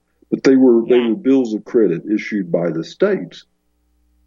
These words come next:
Speaker 1: There's, there's a lot of people talking about how Utah's passing a law now to use gold and silver as currency in Utah. Um, have you heard that?
Speaker 2: Yes, I have.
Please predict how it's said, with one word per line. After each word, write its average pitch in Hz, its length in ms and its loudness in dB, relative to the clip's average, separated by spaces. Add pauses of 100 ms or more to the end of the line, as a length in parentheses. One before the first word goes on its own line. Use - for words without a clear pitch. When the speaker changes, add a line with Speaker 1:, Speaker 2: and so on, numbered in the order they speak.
(120)
Speaker 1:
There's, 220 240 2
there's 254 280 2
a 220 40 0
lot 180 200 -2
of 359 80 -6
people 339 340 -2
talking 127 460 0
about 107 540 -4
how 98 400 -6
Utah's 101 640 -2
passing 92 540 -4
a 80 200 -2
law 87 460 2 (460)
now 113 420 0 (120)
to 104 140 0
use 95 380 -4
gold 101 320 0
and 87 160 -8
silver 120 520 0
as 78 100 -8
currency 82 560 -4
in 85 200 0
Utah. 87 500 -2 (720)
Um, 80 680 0
have 98 140 0
you 139 80 0
heard 160 240 2
that? 185 320 0 (1300)
Speaker 2:
Yes, 214 180 -14
I 220 80 -10 (140)
have. 190 160 -12